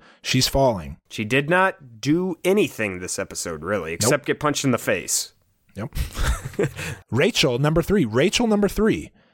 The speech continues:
Speaker 1: Didn't do much this episode either, but I just liked the time they had together. The little time they had together, it looked good to me. Number two is Brie. Number one is Michelle.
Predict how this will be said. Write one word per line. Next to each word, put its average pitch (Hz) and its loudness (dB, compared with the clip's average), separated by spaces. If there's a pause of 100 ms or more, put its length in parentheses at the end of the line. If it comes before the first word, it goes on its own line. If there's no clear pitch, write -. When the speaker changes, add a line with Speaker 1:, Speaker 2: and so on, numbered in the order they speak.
(240)
Speaker 1:
Didn't 151 4
do 208 4
much 202 2
this 202 2
episode 185 4
either, 127 2 (260)
but 120 4
I 170 4
just 220 4
liked 143 2 (680)
the 120 0
time 156 2
they 151 4
had 135 2
together. 98 -2
The 101 -2
little 127 2
time 131 0
they 117 2
had 110 2
together, 104 2
it 101 2
looked 98 -4
good 90 -4
to 76 -6
me. 62 -10 (1080)
Number 170 0
two 185 4
is 185 2
Brie. 135 0 (1300)
Number 196 4
one 175 4
is 131 4
Michelle. - 0